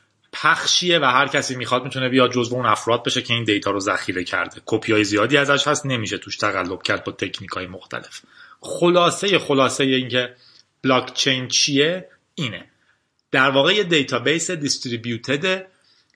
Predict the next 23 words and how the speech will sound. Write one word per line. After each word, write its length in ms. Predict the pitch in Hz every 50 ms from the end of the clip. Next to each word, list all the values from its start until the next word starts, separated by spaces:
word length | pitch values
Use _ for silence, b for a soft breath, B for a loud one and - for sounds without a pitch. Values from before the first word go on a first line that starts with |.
| b _ -
یه 380 | 127 131 135 135 135 135 135 135 - - _ _ _ -
مجموعه 400 | 123 120 123 120 120 127 127 123
دیتاییه 560 | 117 117 123 120 123 123 123 123 151 185 185
که 100 | 170 175
تو 100 | 160 170
کامپیوتر 420 | - 135 131 120 123 117 127 131 135
آدم‌های 320 | 131 123 120 107 113 123
مختلف 560 | 127 127 123 104 - - 127 113 110 139 143
ذخیره 420 | - - 180 160 - 180 175 180 180
شده. 460 | - 196 196 180 190 190 202 - - _ _ _ _ _ _ _ _ _ _ -
از 260 | - 151 180 151 165 - -
اون 200 | - 214 247 269
طرف 280 | 254 247 254 262 262 254 254 - - -
هیچ 400 | - - 254 269 269 262 - 202
مرکزیتی 760 | 190 175 160 143 131 143 131 127 120 127 139 147 143 - 160
هم 160 | 151 147 143 131
نداره، 280 | 110 87 95 92 95
یعنی 200 | 101 104 113 120
فرق 400 | - - - 143 147 143 117 -
می‌کنه 260 | 117 - - 110 110
با 100 | 104 110
سیستم‌های 460 | 107 - - - - 117 107 104 104 95
کشف 720 | - - - - 117 110 101 98 - - - - -